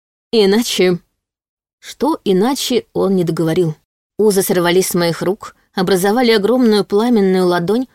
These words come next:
и в следующую секунду в гостиной прозвучала громкая пощечина.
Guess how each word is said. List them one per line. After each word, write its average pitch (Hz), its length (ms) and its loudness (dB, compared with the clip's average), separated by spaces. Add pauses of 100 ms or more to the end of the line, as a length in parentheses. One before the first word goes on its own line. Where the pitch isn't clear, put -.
(260)
и 196 140 0
в - 20 -4
следующую 202 540 0
секунду 240 640 -2 (240)
в 180 80 -2
гостиной 190 560 0
прозвучала 175 640 -2
громкая 180 480 -2
пощечина. 202 600 -8